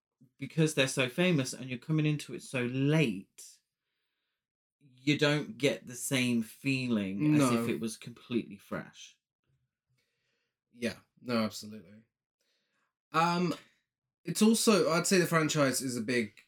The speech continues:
Speaker 2: part of pop culture, just as much as The Ring. Uh, probably because of the American film, let's be honest.
Speaker 1: Yes.
Speaker 2: Um, but this, this franchise has had video games, T V series,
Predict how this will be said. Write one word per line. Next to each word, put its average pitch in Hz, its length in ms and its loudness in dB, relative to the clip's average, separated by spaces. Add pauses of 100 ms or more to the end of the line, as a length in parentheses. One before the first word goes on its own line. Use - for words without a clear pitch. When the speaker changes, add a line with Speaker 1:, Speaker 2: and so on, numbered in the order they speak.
(320)
Speaker 2:
part 127 160 -6
of - 100 -20
pop 117 200 -12
culture, 123 540 -6 (220)
just 143 200 -2
as 113 100 -6
much 123 200 -4
as 110 120 -12
The 117 80 -6
Ring. 120 440 0 (680)
Uh, 113 640 -2 (1300)
probably 160 400 4
because 151 400 2
of 147 100 0
the 156 140 4
American 151 480 4
film, 156 400 2 (880)
let's 139 180 -2
be 147 120 2
honest. 143 540 0 (200)
Speaker 1:
Yes. 180 840 2
Speaker 2:
Um, 139 360 4
but 147 140 0
this, 165 480 2
this - 220 0
franchise 151 480 2
has 120 120 -8
had 107 340 -4
video 139 340 6
games, 135 680 2
T 113 240 -8
V 139 200 4
series, 135 760 0